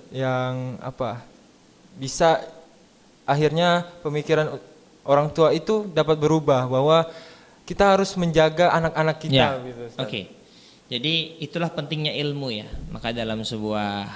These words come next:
Speaker 2: kalimat yang sangat bagus untuk kita renungi, ya, "Waman aroda dunya fa alaihi bil ilm." Kalau mau dunia pakai ilmu.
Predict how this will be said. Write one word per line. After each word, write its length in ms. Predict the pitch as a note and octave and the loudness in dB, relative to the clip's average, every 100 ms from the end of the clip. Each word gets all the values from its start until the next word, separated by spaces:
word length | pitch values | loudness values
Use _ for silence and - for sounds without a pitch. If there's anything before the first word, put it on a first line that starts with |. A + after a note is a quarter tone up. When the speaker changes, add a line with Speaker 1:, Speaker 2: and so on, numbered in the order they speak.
| - - - - - | -16 -18 -18 -18 -6
Speaker 2:
kalimat 380 | A2+ A2 A#2 - | -4 -2 -4 -6
yang 160 | A2+ | -8
sangat 240 | - A2 G#2 | -8 -8 -6
bagus 320 | G#2+ G2+ A#2 | -6 -6 -6
untuk 260 | G#2+ G#2 F2+ | -6 -6 -6
kita 480 | A2+ F2+ G#2 G2 G#2 | -6 -4 -2 0 0
renungi, 640 | A2 A2 B2+ F3+ F3+ E3+ | 0 0 0 0 -2 -8
ya, 160 | D2 G#2+ | -4 -2
"Waman 240 | A2 G#2+ | -2 -2
aroda 320 | A2 A#2+ A2+ | 0 0 0
dunya 380 | A2 A#2+ A#2 A2+ | 0 -2 0 0
fa 240 | G#2+ G#2+ A2 | 0 0 0
alaihi 220 | A2 A2+ | 0 0
bil 160 | A2+ E2+ | 0 0
ilm." 320 | A#2 G#2+ G2 | -2 -2 -4
Kalau 220 | A2+ A2 | -2 -2
mau 160 | A2 A2+ | 0 0
dunia 300 | A2 A#2 B2+ | 0 0 0
pakai 260 | A#2+ G#2 A#2+ | 0 2 2
ilmu. 300 | C3+ A#2+ | 2 0